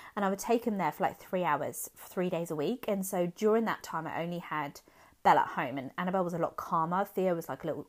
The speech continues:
he still is, like a little Tasmanian devil. So just having Belle at home during her nap time, I would kind of learn, integrate, and,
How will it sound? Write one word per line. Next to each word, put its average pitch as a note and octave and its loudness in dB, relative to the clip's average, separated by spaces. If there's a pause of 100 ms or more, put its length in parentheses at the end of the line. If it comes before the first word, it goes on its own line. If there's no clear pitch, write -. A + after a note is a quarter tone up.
he F#3+ -2
still D3+ -6
is, - -6 (360)
like G3+ 2
a G3 6
little F3 2 (140)
Tasmanian E3+ -4
devil. F3 2 (380)
So F#3 8 (520)
just A3 4
having G3 0
Belle F3+ 4
at - 2
home E3+ 2 (580)
during F#3+ 4
her F3 -2
nap F3+ 2
time, D#3 0
I D#3 0
would D#3+ -8
kind - -6
of E3 -6
learn, G#3+ 2
integrate, F#3+ -2
and, D#3 -8